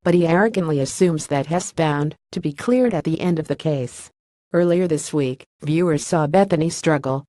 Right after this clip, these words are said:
while giving evidence in court, and things get even worse this evening when her friend Craig Tinker enters the witness box. Advertisement. Continue reading below. Craig has crucial testimony to give over his knowledge of Nathan's accomplice Neil Clifton,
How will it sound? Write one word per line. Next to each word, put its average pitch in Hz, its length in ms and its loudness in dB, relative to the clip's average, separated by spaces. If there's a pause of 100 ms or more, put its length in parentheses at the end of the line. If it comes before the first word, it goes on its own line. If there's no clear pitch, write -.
(120)
while 175 200 0
giving 190 380 2
evidence 151 520 -2
in 143 140 -2
court, - 320 0
and 147 180 -2
things 147 300 0
get 156 180 2
even 147 340 -2
worse 170 300 -2
this 147 260 -2
evening 143 440 -4 (160)
when 170 140 0
her 160 120 -2
friend 196 340 -2
Craig 185 340 0
Tinker 196 440 -2
enters 156 400 -2
the 143 140 0
witness 151 440 0
box. 127 500 -2 (520)
Advertisement. 160 840 0
Continue 214 460 0
reading 185 340 2
below. 160 380 0
Craig 170 320 -2
has 160 240 -2
crucial 214 360 0
testimony 139 680 0
to 156 100 -2
give 170 220 0
over 160 240 2
his 165 240 -4
knowledge 143 400 2
of 135 100 -6
Nathan's 151 460 -2
accomplice 170 640 -2
Neil 165 240 0
Clifton, 143 580 0